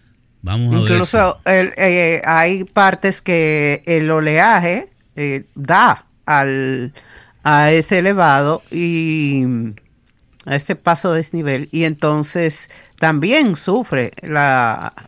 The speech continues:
Speaker 2: eh, eh, a veces son uno, uno, y cuando tú vas de la hípica hacia, hacia las Américas Este, o sea, como que más para el aeropuerto,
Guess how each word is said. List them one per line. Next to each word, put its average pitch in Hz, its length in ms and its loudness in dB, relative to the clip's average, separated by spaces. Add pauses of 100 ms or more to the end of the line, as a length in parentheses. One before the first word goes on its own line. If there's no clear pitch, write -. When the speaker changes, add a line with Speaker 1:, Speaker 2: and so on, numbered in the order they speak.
(340)
Speaker 2:
eh, 135 760 -6
eh, - 20 -14 (200)
a 135 140 -6
veces 147 280 -6
son 170 240 -4
uno, 196 520 -2 (440)
uno, 190 480 -6
y 196 160 -2
cuando 175 340 0
tú 185 160 -6
vas 220 540 0
de 175 380 -4
la 165 160 -2
hípica 175 560 -2
hacia, 156 400 -4 (420)
hacia 160 280 2
las 165 200 0
Américas 196 680 -2 (160)
Este, 151 420 -2
o 131 60 -4
sea, 127 520 -2
como 151 280 -4
que 135 140 -4
más 151 140 -2
para 175 200 -2
el 175 100 -4
aeropuerto, 170 720 -2